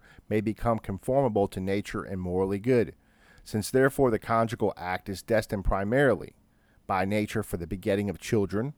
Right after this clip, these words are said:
those who in exercising it deliberately frustrate its natural power and propose sin against nature and commit a deed which is shameful and intrinsically vicious." Some key words here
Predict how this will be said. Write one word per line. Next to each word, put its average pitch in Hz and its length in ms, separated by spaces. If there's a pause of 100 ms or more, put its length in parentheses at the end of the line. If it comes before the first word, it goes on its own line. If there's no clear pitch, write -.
(640)
those 120 260
who 143 100
in 117 80
exercising 107 760
it 98 140
deliberately 107 560
frustrate 107 600
its - 180
natural 104 360
power 92 480
and 92 240
propose 123 480
sin 95 400 (260)
against 117 400
nature 95 400
and 95 140
commit 113 240
a 131 80
deed 98 340
which 98 160
is - 220 (240)
shameful 143 640
and 101 120
intrinsically 98 840 (220)
vicious." 98 540 (320)
Some 101 220
key - 200
words 104 340
here 90 280